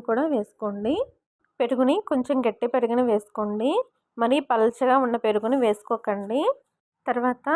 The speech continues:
ఒక టేబుల్ స్పూన్ వరకు కసూరి మెతిని వేసుకోండి. అలాగే రెండు పచ్చిమిరపకాయలని తుంచి వేసుకొని ఈ మసాలా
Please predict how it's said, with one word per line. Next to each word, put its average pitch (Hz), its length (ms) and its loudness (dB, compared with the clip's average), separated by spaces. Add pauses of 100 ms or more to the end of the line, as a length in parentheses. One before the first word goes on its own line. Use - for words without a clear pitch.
(100)
ఒక - 180 -2
టేబుల్ 240 320 -2
స్పూన్ 254 300 -2
వరకు 233 320 -4 (240)
కసూరి 262 420 -2
మెతిని 233 380 -2
వేసుకోండి. 214 600 -6 (460)
అలాగే 254 400 0
రెండు 262 260 4
పచ్చిమిరపకాయలని 247 920 -2
తుంచి 254 340 -4
వేసుకొని 240 520 0 (720)
ఈ 254 180 -4
మసాలా 262 360 0